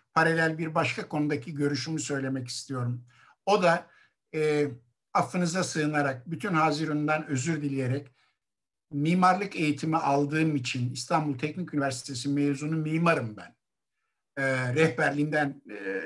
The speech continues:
rehberliğimle beraber bir mimar kimliğim var. E, bir mimar olarak utandığım, e, bir, e, kavram var.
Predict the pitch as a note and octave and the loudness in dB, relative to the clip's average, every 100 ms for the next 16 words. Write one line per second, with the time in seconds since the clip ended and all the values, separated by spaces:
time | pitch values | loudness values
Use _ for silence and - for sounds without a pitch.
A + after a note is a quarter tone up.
0 | F#2 D3 B2 D3+ D3 D#3 D3 C3+ D3 C#3 | 0 2 4 2 2 0 -2 -2 0 0
1 | C#3 F3 G3+ - _ - E3+ D#3+ E3 F#3 | 0 0 -2 -8 _ -6 -4 0 2 4
2 | F3+ - - - - C3 C3+ C3+ C#3 F3+ | 4 2 -8 -10 -6 -4 -4 -2 0 -2
3 | - _ _ _ _ E3 D#3 D#3 D3+ D#3+ | -4 _ _ _ _ -2 2 4 2 -2
4 | F#3 F#3+ F#3 G3 A3 F#3 D#3+ D3 D3 - | -2 2 2 4 4 4 4 2 -2 -6
5 | D3 - F3+ F3+ F3 F#3 G#3 D3+ B2 - | -6 2 4 4 4 4 4 0 -2 -12
6 | _ _ _ - D#3 C#3+ D3 D3 C#3+ _ | _ _ _ -6 -6 -4 -4 -4 -4 _
7 | _ _ D3+ C3+ - E3 D#3+ F3+ E3+ C#3 | _ _ -6 -4 4 4 6 6 6 2
8 | A#2+ - - | -2 -4 -12